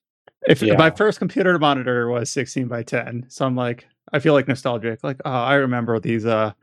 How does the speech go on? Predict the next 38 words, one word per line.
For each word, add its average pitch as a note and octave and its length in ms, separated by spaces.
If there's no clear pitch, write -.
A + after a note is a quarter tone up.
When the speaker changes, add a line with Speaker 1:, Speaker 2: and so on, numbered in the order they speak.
Speaker 1:
these A#2+ 160
pillar A#2 280
box, G#2+ 260
or D#3+ 80
not C3 140
pillar A2+ 160
boxing, G#2+ 300
these G#2 280
letter A#2+ 240
boxing G#2+ 560
from C3 140
playing A#2 240
sixteen B2+ 340
by G#2+ 120
nine G#2 240
games." G#2 460
So - 140
now B2 160
when B2+ 120
I A#2 40
was A#2 100
playing B2+ 180
Cold A2+ 160
Steel A#2 140
four B2+ 180
on A2 100
Steam A2 220
Deck, G#2+ 240
it A2 80
also G#2+ 240
was G#2 100
just G#2 140
sixteen A2 240
by G#2+ 100
nine. G#2 300
I'm G#2 60
like, G#2 180
"Ah, G2 200